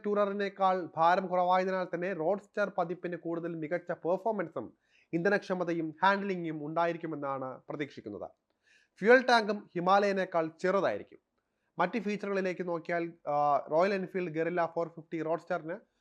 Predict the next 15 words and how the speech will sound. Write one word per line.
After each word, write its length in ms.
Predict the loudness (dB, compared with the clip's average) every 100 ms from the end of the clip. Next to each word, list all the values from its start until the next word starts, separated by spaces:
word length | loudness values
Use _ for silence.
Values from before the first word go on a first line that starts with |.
| _ 0
പൂർണ്ണ 280 | 2 4 0 -2
എൽ 160 | -2
ഇ 80 | -2
ഡി 120 | 0
ലൈറ്റിംഗ്, 440 | 2 0 0 -10 -12 _ _ _ -4
Bluetooth-ഓടുകൂടിയ 800 | -2 -2 -2 0 0 -2 -2 -4
ടി 240 | -6 -8
എഫ് 140 | -8 -8
ടി 40 | -8
ഇൻസ്ട്രുമെന്റ് 520 | -8 -8 -8 -10 -4
ക്ലസ്റ്റർ, 300 | -6 -4 -6
സ്മാർട്ട് 520 | -6 _ _ 0 0 0
ഫോൺ 240 | -2 0
ആപ്പ് 180 | 0 -2
സപ്പോർട്ട്, 420 | -6 -4 -8 -8